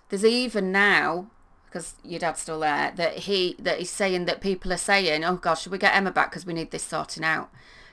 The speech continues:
You know, so that bossiness, if you like, is needed. But sometimes they say it,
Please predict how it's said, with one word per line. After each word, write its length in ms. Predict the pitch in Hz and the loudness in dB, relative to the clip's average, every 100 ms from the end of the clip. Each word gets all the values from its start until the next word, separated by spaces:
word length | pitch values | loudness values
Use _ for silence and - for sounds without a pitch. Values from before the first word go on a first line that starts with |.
| - | -4
You 80 | 190 | -2
know, 120 | 196 | -2
so 160 | - 220 | -2 0
that 300 | 247 - - | 0 2 6
bossiness, 920 | 226 - 190 - 87 139 - - - _ _ _ _ | 6 4 -4 -6 -6 -8 -10 -12 -16 _ _ _ _
if 220 | 175 - | -12 -8
you 60 | 160 | -4
like, 540 | 160 - - - - _ _ | -4 -6 -10 -18 -20 _ _
is 200 | - 190 | -10 -6
needed. 560 | 208 233 269 208 139 - - - _ - | 0 2 2 -4 -6 -10 -20 -20 _ -2
But 400 | 247 240 - - - _ _ - - _ - _ _ | 4 4 4 -10 -14 _ _ -20 -20 _ -20 _ _
sometimes 560 | - 269 277 262 247 214 | -2 2 4 6 4 2
they 100 | 202 | -4
say 360 | - 208 196 | 0 2 2
it, 140 | 185 | 0